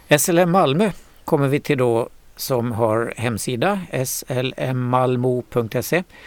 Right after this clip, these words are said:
Men fysiskt håller de till på Sallerupsvägen trettio, medlemsklubb är det för bara män. Och de kör som vanligt. På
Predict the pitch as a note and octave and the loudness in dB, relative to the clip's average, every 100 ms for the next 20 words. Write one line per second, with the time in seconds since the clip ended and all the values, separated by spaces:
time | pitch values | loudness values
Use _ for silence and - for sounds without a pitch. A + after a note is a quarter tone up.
0 | - - - D#3 C3+ C3+ - D#3+ - D#3 | -20 -20 -6 -2 0 -2 -2 -2 -2 -4
1 | - D3 C#3 C3+ B2 A#2 B2 A#2+ C#3+ A#2+ | -2 0 0 0 -2 -4 -4 0 0 2
2 | A2+ A2+ - - A#2 A2+ A2+ G#2+ - A#2 | 0 -2 -4 -2 -2 0 -4 -8 -12 -8
3 | A2 B2+ - - A#2+ B2+ A#2 A2+ A2 - | -4 -4 -6 -8 -4 -2 -2 -4 -6 -8
4 | - D3 C3 C3 D3+ D#3+ C#3 B2 G#2+ A#2 | -6 -4 -2 -2 -2 -4 -2 0 0 -4
5 | - D3 - - - _ - C#3 C#3 E3 | -10 -14 -18 -20 -20 _ -4 -2 -2 -4
6 | C#3+ D#3+ D#3 D#3 D3 E3+ _ - - _ | -2 0 2 2 2 -4 _ -20 -20 _
7 | _ - C3 B2+ | _ -6 -2 -2